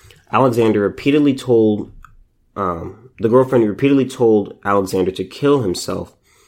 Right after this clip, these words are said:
and said she, his family, and the world would be better off without him, Rollins said. At Boston College, students expressed shock and sadness over the allegations, particularly those who knew Alexander and his girlfriend.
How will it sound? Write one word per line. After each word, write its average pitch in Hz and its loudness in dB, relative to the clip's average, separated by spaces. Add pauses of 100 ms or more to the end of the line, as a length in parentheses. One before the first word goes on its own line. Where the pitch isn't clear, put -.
(480)
and 104 0
said 101 0
she, 131 2
his 120 -2
family, 113 2
and 98 -2
the 95 2
world 104 2
would 95 -2
be 98 -2
better 104 0
off 98 -4
without 101 -6
him, - -12
Rollins 80 -10
said. 87 -12 (2250)
At 107 -10
Boston 143 0
College, 101 0
students 127 0
expressed 107 -2
shock 120 -2
and 95 -2
sadness 107 -2
over 95 -4
the 95 0
allegations, 95 -4
particularly 120 0
those 98 2 (120)
who 101 0
knew 104 2
Alexander 92 0
and 87 -4 (180)
his 95 -4
girlfriend. 107 -2